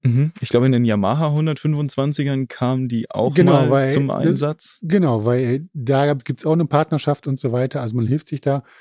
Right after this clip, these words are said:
Speaker 2: Und, ähm, das nur dafür, also das, wir reden jetzt hier mal nicht über China oder Ähnliches, sondern wir reden wirklich über Italia, Italia.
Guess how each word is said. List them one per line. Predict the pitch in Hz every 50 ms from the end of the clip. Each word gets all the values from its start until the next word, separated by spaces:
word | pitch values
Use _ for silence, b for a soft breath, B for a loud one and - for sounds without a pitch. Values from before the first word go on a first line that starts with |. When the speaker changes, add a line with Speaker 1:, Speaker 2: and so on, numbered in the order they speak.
| B B B B
Speaker 2:
Und, | - 139 123 127 131 131 127 123 -
ähm, | 139 123 123 120 120 117 131 160 - _
das | - 143 135 -
nur | - 139
dafür, | 123 127 127 - - 151 160 175
also | 135 120 - 131
das, | 107 - -
wir | 117 110
reden | 127 139 135
jetzt | 127 113 -
hier | - 131
mal | 120 113 113
nicht | 165 208 - -
über | - 156 143 147 139 131
China | - - 160 175 185 175 165 151
oder | 135 120 139 160
Ähnliches, | 143 135 151 165 143 - 147 127
sondern | 127 127 135 135 127
wir | 120 117
reden | 110 127 127 123 113
wirklich | 123 131 - 151 135 117
über | 123 117 113 117 110 107 B B B B B B B
Italia, | - 120 107 _ - 143 127 117 110 101 95 90 92 90 87 80 85 90 101 117 131
Italia. | 113 104 104 _ - 127 110 98 90 92 90 85 85 95